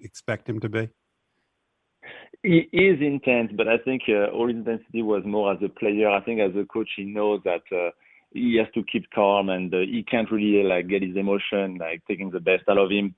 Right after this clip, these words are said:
Speaker 2: because, you know, sometimes, uh, you know, it's hard to, uh, to keep <laughs> calm, especially when you're a coach and you have, you know, some calls or, you know, you can be mad at some players, but he, he, he's always, uh, you know,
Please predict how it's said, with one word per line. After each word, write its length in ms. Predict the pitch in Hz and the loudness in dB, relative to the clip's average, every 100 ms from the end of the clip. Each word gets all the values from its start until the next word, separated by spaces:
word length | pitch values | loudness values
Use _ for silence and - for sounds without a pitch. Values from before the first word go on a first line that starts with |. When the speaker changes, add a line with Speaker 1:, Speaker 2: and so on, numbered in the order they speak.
| - | -12
Speaker 2:
because, 400 | 92 98 87 82 _ - - - | -6 0 -2 -2 _ -20 -20 -6
you 80 | 110 | 0
know, 180 | 95 92 | 0 0
sometimes, 600 | - 95 95 92 92 90 90 - 104 | 0 0 2 2 2 -4 -8 -14 -12
uh, 320 | 53 53 - - _ | -10 -10 -12 -16 _
you 100 | 98 | -6
know, 120 | 90 | -4
it's 120 | 90 - | -4 2
hard 220 | 98 95 - | 2 2 -4
to, 220 | 90 90 | -4 -2
uh, 140 | 85 85 - | -2 -4 -6
to 80 | 98 - | -8 -6
keep 140 | 95 - - - - | -8 -8 -20 -10 -6
<laughs> 100 | - | 2
calm, 260 | 107 92 | 2 2
especially 360 | 98 - - 107 | 0 -4 0 0
when 140 | 98 | 0
you're 160 | 95 92 | 0 0
a 40 | |
coach 220 | 92 101 95 | 2 0 0
and 100 | 92 | -4
you 60 | |
have, 100 | 87 | -4
you 80 | 95 | -6
know, 140 | 90 90 | -8 -6
some 180 | 92 92 | -8 -4
calls 340 | - 95 95 | 2 2 2
or, 160 | 90 82 - - - | 0 -4 -10 -20 -10
you 120 | - | -4
know, 80 | 120 | 0
you 160 | 104 98 | 0 2
can 220 | 110 107 | 0 2
be 100 | 107 | 2
mad 220 | 107 104 | 4 6
at 120 | 101 - | 4 2
some 200 | 98 98 - | -4 -4 0
players, 360 | 98 98 101 95 | 2 4 2 0
but 140 | 92 | -2
he, 180 | 104 98 - - _ | -2 -8 -12 -20 _
he, 240 | 123 127 | 0 0
he's 220 | - 147 143 | 0 0 2
always, 400 | 143 143 127 110 | 2 2 2 2
uh, 540 | 101 98 95 92 - | 2 2 2 -2 -6
you 120 | - 95 | -8 -6
know, 140 | 95 | -6